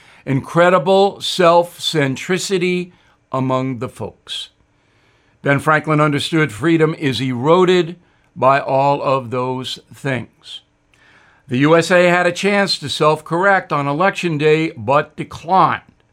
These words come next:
Florida and some other states did reject the madness, but places like Arizona and Virginia dug deeper into it. Yes, the incredibly inept Joe Biden is now checked by the House,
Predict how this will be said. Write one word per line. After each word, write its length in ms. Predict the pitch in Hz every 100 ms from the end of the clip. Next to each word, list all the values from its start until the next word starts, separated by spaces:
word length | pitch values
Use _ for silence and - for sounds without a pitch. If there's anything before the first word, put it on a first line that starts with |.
| _ _ _ _ _
Florida 680 | _ - 139 156 175 214 220
and 140 | 147 127
some 220 | 143 135
other 180 | 127 139
states 460 | - 160 175 -
did 260 | - 135 131
reject 560 | 156 170 131 160 170
the 100 | 165
madness, 680 | 170 170 147 139 185 202 - _ _ _ _ _ _ -
but 160 | 135
places 460 | - 156 151 165 123
like 180 | 160 151
Arizona 800 | 151 147 147 117 165 185 185 190
and 220 | 143 131
Virginia 800 | 117 131 107 175 196 190 190 190 - _ _ 98
dug 540 | 117 156 165 165 151 156 _ _
deeper 640 | 104 147 147 143 147 151 - _ -
into 460 | 151 156 156 170 139
it. 180 | 123 _ _ _ _ _ -
Yes, 380 | 127 147 190 -
the 160 | 156
incredibly 800 | 143 123 160 160 156 160 165 175
inept 380 | 143 143 160 -
Joe 200 | 131 147
Biden 400 | 147 151 160 165
is 240 | 160 104
now 320 | 113 123 139 175
checked 480 | - 185 190 -
by 220 | 147 160 180
the 140 | 208
House, 520 | 208 180 190 214 -